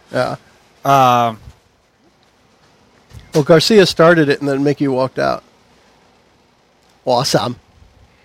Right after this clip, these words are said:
Speaker 1: So we'll have, um, well, what we have is a scene starting to develop.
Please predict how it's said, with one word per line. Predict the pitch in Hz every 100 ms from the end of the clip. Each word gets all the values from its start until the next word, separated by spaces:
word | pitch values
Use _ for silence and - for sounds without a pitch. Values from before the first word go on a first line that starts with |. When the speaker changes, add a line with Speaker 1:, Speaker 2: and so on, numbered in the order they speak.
| _ _ _ _ - -
Speaker 1:
So | - 147
we'll | 156
have, | 139 170 165 151 156
um, | 147 139 131 131 131 - _ _ _ _ _ _ _
well, | - 165
what | 170 214
we | 220
have | 190 190 151
is | 143
a | 156
scene | - 214 202 175 170
starting | - 175 165 170 165
to | 175
develop. | 143 135 131 120